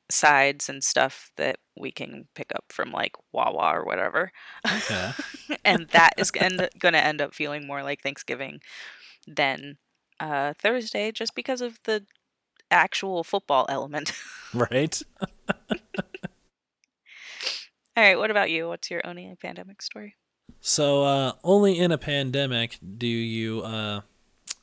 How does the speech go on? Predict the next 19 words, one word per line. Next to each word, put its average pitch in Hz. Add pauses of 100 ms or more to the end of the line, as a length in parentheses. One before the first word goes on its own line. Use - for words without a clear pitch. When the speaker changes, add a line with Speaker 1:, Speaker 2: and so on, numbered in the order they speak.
(600)
Speaker 2:
make 139
note 127
of 110
where 117
your 110
masks 117
are 101
when 98
something 104
gets 95
stolen, 156
I 170
guess 180
is 175
the 180
best 180
way 202
to 202
put -